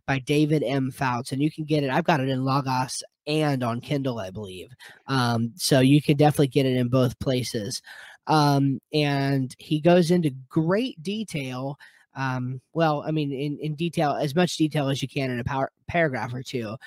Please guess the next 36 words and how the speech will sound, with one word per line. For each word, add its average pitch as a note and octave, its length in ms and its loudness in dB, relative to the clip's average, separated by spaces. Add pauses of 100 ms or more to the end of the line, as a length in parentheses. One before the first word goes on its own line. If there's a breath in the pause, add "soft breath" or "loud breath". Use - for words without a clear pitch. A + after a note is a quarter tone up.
(380 loud breath)
um, C#3 420 0 (120)
about D#3+ 540 4
how C#3 500 -2 (220)
that D3 180 -6
the C#3+ 80 -8
Hebrew E3+ 520 0 (120)
verbiage, D3 800 2
the D3+ 100 -2
actual D3 680 -2
way E3 320 -2
the C3+ 140 -6
text - 420 -6
is E3 140 -4
structured, B2 600 -6 (380 loud breath)
very D3+ 640 4
strongly D3 680 -2
argues A#2+ 960 -6 (420 soft breath)
that C3+ 420 -2 (540)
the D3 180 -4
point F3 380 2
of D3+ 120 -2
the, C3+ 140 -8 (260)
that D#3+ 140 -2
the C#3 80 -12
text - 400 -4
is C3 120 -4
making C#3+ 460 -2
is C3+ 260 -8
that B2+ 240 -4
the C#3 120 -6
sun D3 420 0
and C#3 120 0
the C3 60 0
moon C3 320 0
were B2+ 160 -2
created C3 720 -2